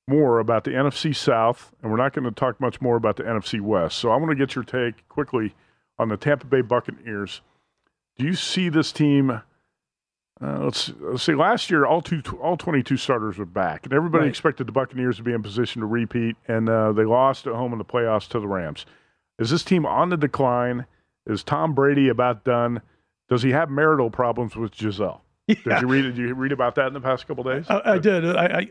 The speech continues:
Speaker 2: I couldn't tell you about the Gisele
Speaker 1: Is it all
Speaker 2: situation.
Speaker 1: falling apart for the Buccaneers?
Speaker 2: You know, I'm
Speaker 1: Huh?
Speaker 2: watching, I'm watching Tirico the other night. Maybe it was last night, and he was talking about he had recently been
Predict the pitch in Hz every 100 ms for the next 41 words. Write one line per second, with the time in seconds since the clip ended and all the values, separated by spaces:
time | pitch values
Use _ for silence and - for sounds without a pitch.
0 | - 180 220 196 202 196 185 180 175 143
1 | 151 170 180 143 156 185 156 156 190 180
2 | 156 165 170 165 156 135 139 127 117 107
3 | 240 254 262 233 233 294 247 214 220 269
4 | - 185 196 185 208 180 165 151 151 139
5 | 135 156 247 165 160 170 - 131 - 156
6 | 147 - 160 170 156 151 156 147 165 175
7 | 180 160 151 156 156 160